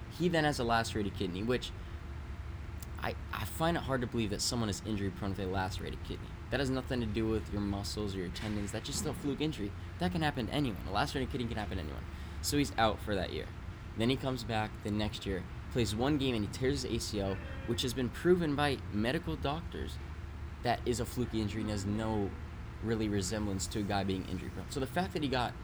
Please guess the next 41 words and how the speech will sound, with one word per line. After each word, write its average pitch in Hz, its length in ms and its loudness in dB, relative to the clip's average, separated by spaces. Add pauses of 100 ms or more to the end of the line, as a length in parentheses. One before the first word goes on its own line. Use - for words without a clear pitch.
(220)
hurt 110 160 0
in 101 120 0
back-to-back 104 540 0
years 101 400 0 (300)
kind 113 160 2
of 98 80 0
sunk 107 220 0
his 95 100 -2
value. 87 360 -2
People 113 260 -2
start 110 200 -2
to 110 60 -4
label 95 280 0
him 92 160 0
injury 62 280 -4
prone. - 240 -6 (280)
He's 123 160 0
not. 92 360 0
It 107 60 -4
was 110 100 0
just 117 180 -2
two 156 140 2
fluke 151 300 -2
injuries 110 300 0
that 104 80 2
happened 98 220 0
to 95 60 -2
happen. - 200 -6 (520)
Now 127 140 8
he 139 60 8
comes 156 320 2
back 120 280 4
the 123 60 0
year 113 180 2
after 98 340 0
that 71 240 -2 (920)
in 95 100 0
his 92 140 0
age 117 220 2
twenty-five 104 480 0
season, 92 360 -4